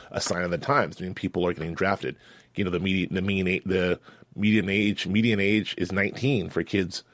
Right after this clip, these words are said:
serving in, in Vietnam at that, at that time. And man, I mean, he, here he is, an eighteen-year-old hippie kid that's about to go off and, uh, serve, serve our country.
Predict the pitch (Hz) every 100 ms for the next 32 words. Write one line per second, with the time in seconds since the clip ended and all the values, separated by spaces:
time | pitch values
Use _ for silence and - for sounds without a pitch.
0 | - - - - 123 113 90 95 - 98
1 | 95 98 98 98 85 85 82 104 90 80
2 | 82 - 85 90 - 87 80 92 90 85
3 | - - - - - 107 143 92 82 90
4 | 92 110 87 92 107 139 95 95 98 107
5 | 104 104 107 104 98 - - - - -
6 | - - 117 117 - 156 123 131 135 _
7 | _ _ - 101 98 117 113 110 113 117
8 | - 110 113 113 104 127 120 - 123 117
9 | 110 143 175 85 73